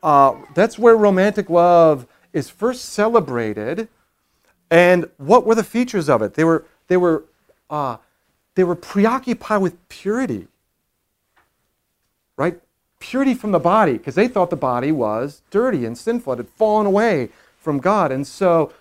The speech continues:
romantic desire was a way to lift them out and elevate them from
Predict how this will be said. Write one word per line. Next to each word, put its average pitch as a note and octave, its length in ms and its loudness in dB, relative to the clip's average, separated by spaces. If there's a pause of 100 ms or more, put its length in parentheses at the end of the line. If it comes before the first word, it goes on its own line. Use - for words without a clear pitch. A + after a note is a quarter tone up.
(140)
romantic F3+ 540 0
desire C#3 400 0
was D3 220 -2 (120)
a D3 60 0
way G3 200 6
to F3+ 80 4
lift D#3+ 440 -4
them G3 260 -2
out C3 320 -2
and D#3+ 160 -6
elevate E3 440 0
them C3 400 -4 (240)
from F#3 600 2